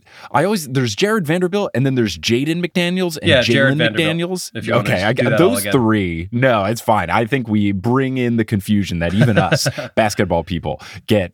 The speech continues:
Speaker 1: the names confused, especially when players have similar skill sets and heights and stuff like that. But there's a dust up between Klay Thompson and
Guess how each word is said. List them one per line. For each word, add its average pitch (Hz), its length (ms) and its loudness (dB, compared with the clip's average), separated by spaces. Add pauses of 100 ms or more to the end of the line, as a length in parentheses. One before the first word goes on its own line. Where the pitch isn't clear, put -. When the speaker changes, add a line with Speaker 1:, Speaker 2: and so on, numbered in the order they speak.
Speaker 1:
the 98 200 0
names 92 340 0
confused, 87 680 -4 (160)
especially 113 440 0
when 107 160 0
players 98 340 0
have 87 160 -8
similar 107 460 0
skill 98 340 -4
sets - 460 -4 (260)
and 85 640 -2 (100)
heights - 540 -4
and 87 160 -4
stuff - 260 -2
like 85 120 -4
that. 78 220 -6
But 113 220 0 (640)
there's 104 180 2
a 104 60 0
dust 139 240 0
up 123 80 0
between 98 720 -2 (220)
Klay 104 200 0
Thompson 82 600 -6 (240)
and 78 440 -6